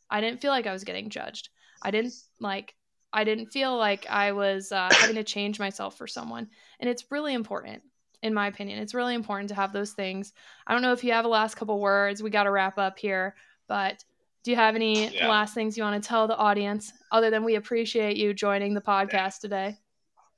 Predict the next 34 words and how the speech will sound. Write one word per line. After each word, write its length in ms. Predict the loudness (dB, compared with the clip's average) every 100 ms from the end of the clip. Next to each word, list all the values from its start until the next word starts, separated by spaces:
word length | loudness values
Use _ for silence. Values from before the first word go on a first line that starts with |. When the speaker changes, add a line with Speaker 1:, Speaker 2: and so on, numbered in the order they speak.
| _ _ _ _ _ _ _ _ _ 2
Speaker 2:
I 100 | 4
really 300 | 8 6 10
gotta 180 | 10
go 120 | 10 8
to 60 |
the 60 | 6
bathroom, 380 | 6 4 4 4
Speaker 1:
<laughs> 20 |
Speaker 2:
babe, 240 | 4 4
so 160 | 2 0
we 60 | 2
gotta 220 | 2 4
wrap 160 | 0 -2
this 200 | -12 -8
up. 180 | -8 -8 -16 -2
I'm 260 | 2 2
sorry, 300 | 2 4 6
guys. 560 | 6 6 6 4 -2 -14 _ _ -20 -20 _ 4
Uh, 480 | 6 6 6 4 0 -8 _
one, 340 | 2 4 4 4
thank 280 | 4 6 4
you 80 | 2
for 160 | 2
supporting 580 | 2 2 2 2 2 2
Erica. 800 | 2 4 4 4 4 4 2 -2 2
Uh, 320 | 4 6 6
I 120 | 4
hope 500 | 4 4 4 2 0 -16 _ _
me 220 | 0 2
being 240 | 4 4 4
on 360 | 4 2 -2 -10 _
this 200 | 0 0 2
podcast 720 | 4 4 2 4 4 4 2
of 360 | 2 4 0